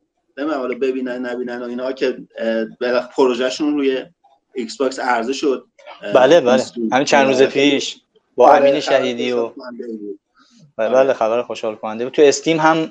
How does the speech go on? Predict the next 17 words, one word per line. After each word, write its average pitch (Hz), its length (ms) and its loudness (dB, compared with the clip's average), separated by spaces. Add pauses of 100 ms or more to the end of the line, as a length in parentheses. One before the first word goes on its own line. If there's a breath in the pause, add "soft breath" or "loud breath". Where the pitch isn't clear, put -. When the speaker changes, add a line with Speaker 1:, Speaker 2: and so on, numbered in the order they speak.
Speaker 2:
اه، 127 320 6
منتشر 127 500 -2
شده. 135 500 2 (680 soft breath)
در 117 160 0
Speaker 1:
بله. 117 80 -2
Speaker 2:
واقع 113 320 -2 (100)
هم، 123 440 -2
هم 123 240 0 (100)
پی 113 140 0
اس، - 240 -8 (220)
هم 127 120 2
ایکس 120 240 -4
باکس 135 300 2
و - 20 4
هم 127 200 0
پی، - 140 -10
استیم. 113 500 -4